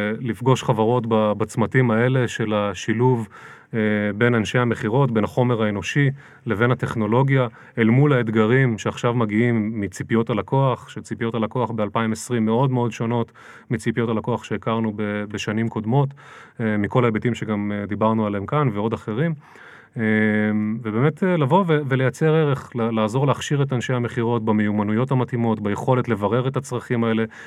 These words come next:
ביכולת להשפיע על הלקוחות, ביכולת להוביל את התהליך, אה, ב-, ביכולת לקבל ביחד עם הלקוח החלטות נכונות שמשרתות אותנו ומקדמות אותנו אל עבר בשלות קנייה,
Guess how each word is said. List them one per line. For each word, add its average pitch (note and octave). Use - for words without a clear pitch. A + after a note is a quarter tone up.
ביכולת B2+
להשפיע C#3
על C3+
הלקוחות, A#2+
ביכולת G#2
להוביל A2+
את C#3
התהליך, A#2
אה, A#2
ב-, A2+
ביכולת A2
לקבל A#2+
ביחד A#2
עם A#2
הלקוח A#2
החלטות B2
נכונות C3
שמשרתות A2
אותנו B2+
ומקדמות G#2+
אותנו A2+
אל A2+
עבר A#2
בשלות A2
קנייה, A#2+